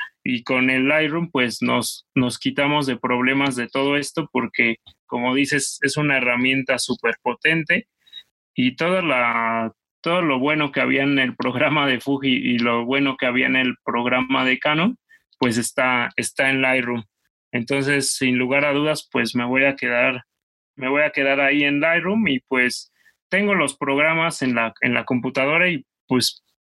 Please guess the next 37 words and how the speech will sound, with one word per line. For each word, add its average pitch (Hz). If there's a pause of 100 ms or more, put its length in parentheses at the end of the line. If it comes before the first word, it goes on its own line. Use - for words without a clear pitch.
por 127
si 131
alguna 131
emergencia, 127
algo 127
llegara 123
a -
pasar, 143 (420)
pues 120
van 139
a 135
seguir 127
ahí, 139
pero 120
yo 123
creo 123
que 120
ya, 117 (380)
ya 127
no 139
les 123
daré 120
uso. 135 (580)
Y 127
también 143
lo 151
que 143
mencionas 143
es 139
que 147
aparte 139
del 139
Lightroom, 151
pues, 120
nos 123
permite 135
guardar 127